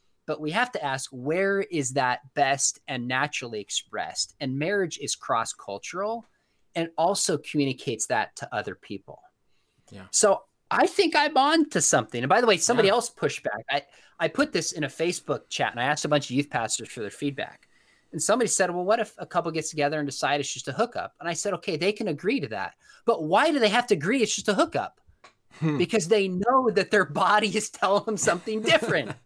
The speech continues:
Speaker 2: <laughs> Right.
Speaker 1: So it's actually making my point that they have to agree to this. So that's
Speaker 2: Yeah.
Speaker 1: my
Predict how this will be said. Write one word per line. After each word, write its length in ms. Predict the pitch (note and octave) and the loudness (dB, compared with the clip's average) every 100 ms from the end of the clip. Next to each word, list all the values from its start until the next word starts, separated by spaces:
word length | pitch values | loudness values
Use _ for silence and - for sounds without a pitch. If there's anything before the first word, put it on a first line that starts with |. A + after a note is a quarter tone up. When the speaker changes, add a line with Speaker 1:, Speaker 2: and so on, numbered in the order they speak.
| - | -20
Speaker 2:
<laughs> 180 | - _ | -20 _
Right. 300 | A#2+ G#2 - | -4 -4 -8
Speaker 1:
So 140 | - | -4
it's 120 | G3 - | -4 -4
actually 560 | F3+ F#3+ G#3+ - G#3 F#3 | -2 -2 -2 -4 -4 -2
making 380 | D#3+ D#3+ D#3+ D3 | 0 -2 -2 -4
my 200 | C3+ A#2 - | -4 -6 -10
point 600 | _ F3 A#2 G2 _ - _ _ _ _ | _ -12 -12 -14 _ -20 _ _ _ _
that 140 | C3+ | -10
they 80 | D3 | -10
have 260 | B2+ B2+ A2+ | -2 -2 -2
to 120 | - | -8
agree 320 | A2 - G#2+ G#2+ | -8 -8 -10 -8
to 80 | |
this. 240 | F#2 - - | -10 -12 -8
So 160 | - | -4
that's 280 | C#3+ A3 D4+ | 0 0 0
Speaker 2:
Yeah. 120 | - | -4
Speaker 1:
my 200 | B3+ D3+ | -2 -2